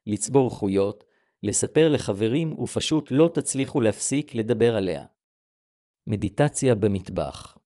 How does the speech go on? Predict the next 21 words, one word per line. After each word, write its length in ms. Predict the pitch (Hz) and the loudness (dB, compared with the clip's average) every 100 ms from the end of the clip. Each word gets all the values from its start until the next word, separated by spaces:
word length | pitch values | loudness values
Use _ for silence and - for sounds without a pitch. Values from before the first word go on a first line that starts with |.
| _ _ _ _ _ _ _ _ - | _ _ _ _ _ _ _ _ -8
בנוסף, 760 | 104 95 - 127 113 110 - _ _ | -6 -4 -2 2 2 0 -8 _ _
פעולת 400 | 113 113 139 151 | 0 4 4 4
הבישול 360 | 104 98 151 135 | 0 0 2 2
הוכחה 400 | 123 104 - 151 | 0 -2 0 0
כמפחיתה 720 | 135 110 - - 117 147 143 | 0 -2 -4 -8 0 2 2
את 100 | - | 0
החרדה 520 | - 95 98 120 117 | -2 0 2 2 2
והלחץ 580 | 95 104 127 - 117 - | 2 2 2 0 -2 -2
ומגבירה 600 | 117 113 101 110 113 143 | -2 -2 0 0 2 2
את 120 | - | 0
תחושות 440 | - - 113 - 117 | -4 -8 0 2 4
הרוגע, 460 | 107 110 101 113 117 _ _ _ - | 4 4 2 0 -2 _ _ _ -2
הנינוחות 600 | 110 107 107 - 170 - | 0 0 -2 -2 -4 0
והשלווה. 640 | 139 127 - 92 85 82 - _ _ _ _ _ _ _ _ _ _ | 0 2 0 -2 -2 -8 -10 _ _ _ _ _ _ _ _ _ _
לכן, 420 | - 101 117 104 98 95 _ _ - | -10 -4 0 0 0 -8 _ _ -8
לקיחת 480 | 107 - 101 151 151 | -6 -6 0 0 2
חלק 360 | 151 151 - 101 | 0 2 0 -4
והשתתפות 560 | 104 - 110 - 156 | -4 -4 -6 -4 -4
בסדנת 560 | 110 104 107 110 135 - | -2 -2 -2 -2 -2 -2
בישול 320 | 104 - 127 | -4 -2 -4
זוגית 540 | 104 110 107 110 - | -2 -4 -2 -4 -6